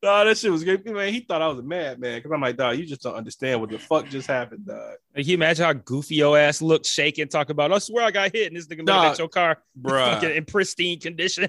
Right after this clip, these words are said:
Speaker 2: <laughs>
Speaker 1: Dog. Yeah, I'm like, he's like, "Nothing wrong." He's like, "Other than a car wash, you good." I'm like, "Dog, I'm telling you,
Speaker 2: <laughs>
Speaker 1: man. Like, I swear that car bumped me, dog. I just, I still couldn't believe I didn't get hit by that fucking car."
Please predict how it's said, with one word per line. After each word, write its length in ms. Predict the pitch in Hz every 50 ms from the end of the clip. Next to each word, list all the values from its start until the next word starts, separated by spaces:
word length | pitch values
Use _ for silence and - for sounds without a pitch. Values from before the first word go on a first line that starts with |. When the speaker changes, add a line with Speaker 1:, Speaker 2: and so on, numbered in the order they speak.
| 135 131
Speaker 2:
<laughs> 20 |
Speaker 1:
Dog. 520 | 127 151 160 165 151 139 131 120 113 - - 190
Yeah, 300 | 208 233 220 190 165 175
I'm 80 | 220
like, 200 | 233 220 208 202
he's 220 | 196 - 160 160 277
like, 140 | 196 160
"Nothing 240 | 160 190 202 196 175
wrong." 120 | 180 190 233
He's 100 | 247 269
like, 280 | 349 - 196 190 202 -
"Other 240 | 185 190 202 226 214
than 140 | 202 175 151
a 80 | 127 -
car 260 | - 339 392 349 -
wash, 240 | 196 185 190 190 247
you 100 | 247 226
good." 280 | 240 277 294 269 240
I'm 100 | 220 214
like, 220 | 202 175 151 143 151
"Dog, 200 | 156 147 135 131
I'm 40 |
telling 320 | - - - 135 127 131 -
you, 60 | 131
Speaker 2:
<laughs> 20 |
Speaker 1:
man. 260 | 135 135 135 135 131 - _ _ _ _ -
Like, 160 | 160 160 - -
I 140 | 175 190 190
swear 420 | - - - - 175 214 220 214
that 160 | 180 156 151 -
car 220 | - 156 139 120
bumped 380 | 110 120 147 147 160 - - 113
me, 120 | 110 107
dog. 280 | 107 110 110 110 - -
I 120 | 131 175
just, 240 | 175 175 196 175 - -
I 80 | 147 156
still 380 | - - - - 226 220 214
couldn't 240 | 202 - 208 151 156
believe 360 | 151 151 170 190 185 170 160
I 120 | 147 135 139
didn't 200 | 143 143 139 127
get 140 | 131 120 123
hit 220 | 143 160 156 -
by 120 | 123 113 113
that 180 | 113 110 - _
fucking 320 | - 120 117 - 120 110
car." 460 | - - 165 180 170 131 - - -